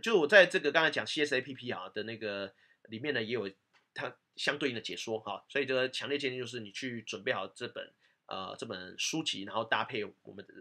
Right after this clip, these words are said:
我们这个讲解啊。<clears throat> 好，然后呢，接着我们来看这个软体缺失导致的危害啊。乍看之下好像跟 Linux 不是直接相关的啊，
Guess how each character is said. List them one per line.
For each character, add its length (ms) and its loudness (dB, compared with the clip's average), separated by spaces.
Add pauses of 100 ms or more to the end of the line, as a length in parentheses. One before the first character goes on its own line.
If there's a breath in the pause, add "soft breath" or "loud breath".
我 100 -12
们 80 -10
这 120 -6
个 180 -4 (220 soft breath)
讲 180 -2
解 320 -8
啊。 80 -10 (680 loud breath)
<clears throat> 600 -6
好， 260 -2 (280)
然 120 8
后 60 12
呢， 80 8
接 100 4
着 60 4
我 40 6
们 40 4
来 100 12
看 220 6
这 60 2
个 300 6
软 140 6
体 120 -10
缺 200 0
失 220 -6 (300)
导 120 -2
致 140 -6
的 60 4
危 120 -4
害 140 4
啊。 180 -4 (280 soft breath)
乍 180 12
看 160 8
之 120 -2
下 120 10
好 100 -4
像 220 0
跟 180 4
Linux 480 2
不 80 -8
是 140 -8
直 100 -10
接 80 -2
相 200 -4
关 160 -4
的 120 -10 (140)
啊， 180 -4